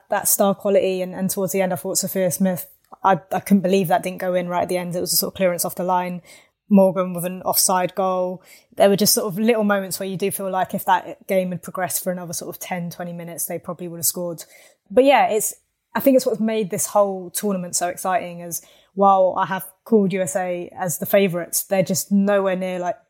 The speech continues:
the clear favourites as they were last time. I think they've regressed a bit and a lot of other teams have progressed, and you just see that a lot of, a lot of the teams who we're expecting not much from have really stepped up, and the teams that we're expecting more from haven't necessarily. So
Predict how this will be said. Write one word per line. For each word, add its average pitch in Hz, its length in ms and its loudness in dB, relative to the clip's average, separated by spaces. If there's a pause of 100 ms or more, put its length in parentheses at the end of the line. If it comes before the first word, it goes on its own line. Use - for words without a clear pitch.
(240)
the 185 80 -4
clear 208 480 2
favourites 175 560 -6
as - 160 -4
they 180 100 -2
were 170 220 -2
last 170 300 -6
time. 170 280 -10 (420)
I 202 100 4
think 196 360 0
they've 208 420 2 (240)
regressed 202 480 2
a 196 60 0
bit 185 300 0
and 190 100 0
a 185 60 -2
lot 185 200 0
of 180 60 -4
other 170 160 -4
teams 170 400 -8
have 170 240 -10
progressed, 170 640 -6
and 170 380 -6 (480)
you 190 80 6
just 196 200 4
see 202 240 4
that 185 160 2
a - 20 2
lot 196 160 2
of, 185 140 -4 (100)
a 202 100 -4
lot 208 120 2
of 180 60 -6
the 196 60 -4
teams 190 360 -4
who 185 260 -4
we're 185 140 -4
expecting 185 480 -4
not 180 120 -6
much 202 220 -4
from 180 380 -6
have 180 160 -6
really 180 120 -4
stepped - 320 -4
up, 185 160 -6
and 180 80 -6
the 175 60 -4
teams 180 220 -6
that 175 60 -10
we're 170 80 -8
expecting 185 360 -6
more 185 140 -4
from 175 320 -12
haven't 170 380 -4
necessarily. 170 580 -4
So 170 280 0